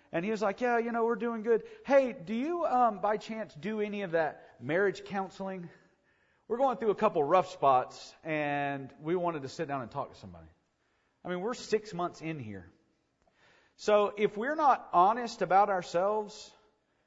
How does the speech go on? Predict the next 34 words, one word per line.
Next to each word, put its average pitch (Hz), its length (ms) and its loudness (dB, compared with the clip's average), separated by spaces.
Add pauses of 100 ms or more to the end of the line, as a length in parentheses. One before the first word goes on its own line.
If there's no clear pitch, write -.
(160)
and 160 720 -2 (400)
open 190 460 2
about 170 300 8
what's 170 260 2
really 190 240 0
going 175 260 0
on 180 160 4
in 165 60 0
our 165 120 2
relationships, 170 920 -4 (920)
you 196 200 -4
will 247 100 0
just 180 220 -6
have 156 760 2
a 147 160 -2
lifetime 131 960 0
of 135 200 -4
complete 143 420 -10
misery. 104 400 -6 (1200)
And 190 300 -2 (120)
that's 180 240 4
what 269 120 6
a - 20 6
lot 220 160 8
of 240 80 0
people 208 220 0
are 180 40 2
living 185 260 0
through. 113 320 -4 (560)
And 175 120 0
if 214 240 2
that 269 200 8
is 226 120 0
you 233 400 2